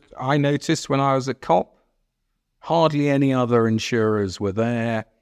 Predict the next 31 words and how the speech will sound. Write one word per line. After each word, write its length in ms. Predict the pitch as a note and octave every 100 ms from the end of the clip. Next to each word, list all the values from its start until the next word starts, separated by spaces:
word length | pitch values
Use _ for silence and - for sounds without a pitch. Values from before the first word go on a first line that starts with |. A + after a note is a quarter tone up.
| _ -
And 180 | G#2+
certainly 540 | G#2+ - B2+ A2+ A2+ A2
the, 440 | G2 A2 G#2+ G#2
the 120 | G2
main 260 | G#2+ A2+ G#2+
focus 440 | G2 G#2 F#2 F#2+
of 80 | G2
the 80 | G2+
insurers 680 | G2 - G2+ G2+ G2 F#2+ - -
that 220 | G2+ D#2 -
I 200 | A2 G#2+
engaged 400 | G#2 G#2 G2+ F#2
with 160 | G#2 F#2+
was 220 | G2+ F#2+
more, 360 | G#2 G#2 G2 - _ _ -
uh, 120 | G2 F#2+
with 160 | F#2+
what 100 | G#2
we 80 | G2+
were 60 | F#2+
describing 600 | - - G#2+ G2+ G2 G2
earlier 360 | G2 F#2 F#2
as 100 | F#2
the 100 | E2+
Western 500 | F#2+ F#2 - - F2+
world. 340 | F2 E2+ E2 - _ -
It's 220 | G#2+ -
very 460 | - B2+ B2 A#2 A2+
unusual 880 | A2 G#2+ G#2+ A2 G#2+ G#2 G2+ G2 F#2 -
and 160 | G2 F#2
possibly 640 | - B2 A#2+ G#2 G2+ G2